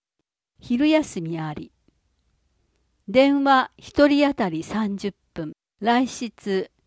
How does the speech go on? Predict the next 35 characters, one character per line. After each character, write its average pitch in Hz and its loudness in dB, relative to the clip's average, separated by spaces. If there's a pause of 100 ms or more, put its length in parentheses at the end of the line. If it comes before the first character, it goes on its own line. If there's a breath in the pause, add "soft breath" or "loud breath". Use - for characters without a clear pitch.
(140)
一 - 4
人 285 2
当 285 -2
た 202 -2
り 156 -10 (240)
六 196 -4
十 233 -4 (220)
分。 156 -8 (840)
相 277 4
談 247 -2
場 220 0
所、 196 0 (400)
発 - -4
達 269 0
支 - -8
援 240 0
室。 - -16 (920)
問 285 6
い 285 4
合 262 6
わ 240 2
せ 233 -6
先、 196 -6 (280)
発 - -8
達 277 0
支 - -8
援 233 0
室。 - -12 (580)
電 233 2
話、 208 0 (480)
八 277 -4
八 247 -4
の 165 -6 (460)
二 285 0
四 254 0